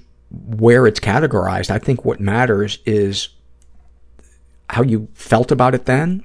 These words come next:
how you feel about it now, and how you feel about your brothers and whether or not you respect,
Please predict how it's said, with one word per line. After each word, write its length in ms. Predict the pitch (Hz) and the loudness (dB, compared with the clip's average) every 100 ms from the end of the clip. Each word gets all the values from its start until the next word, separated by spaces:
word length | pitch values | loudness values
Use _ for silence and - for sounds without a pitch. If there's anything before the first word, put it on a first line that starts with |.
| - | -12
how 160 | - 104 | -2 0
you 160 | 117 | 2
feel 240 | 113 143 120 | 0 0 2
about 240 | 120 117 | 2 0
it 120 | 131 | 0
now, 420 | 117 143 165 92 - - - | -2 -2 -2 -8 -14 -20 -6
and 420 | 104 101 101 101 - - - - - - - | -4 -2 -2 -4 -8 -18 -20 -20 -20 -20 -12
how 180 | - 110 | -4 0
you 200 | 113 113 | 0 -2
feel 520 | 117 131 123 113 117 - - - - - - - | -2 0 2 2 -2 -10 -20 -20 -20 -20 -10 0
about 240 | 110 110 | 2 2
your 100 | 117 | 2
brothers 400 | 120 123 156 151 | 4 4 4 2
and 120 | 117 | 2
whether 200 | 110 113 | 2 0
or 40 | 113 | 2
not 260 | 113 - | 0 0
you 400 | 113 113 117 113 - - - - | 2 4 4 0 -6 -20 -20 -10
respect, 680 | 117 113 - - 113 - - | -2 -2 0 0 -2 -4 -18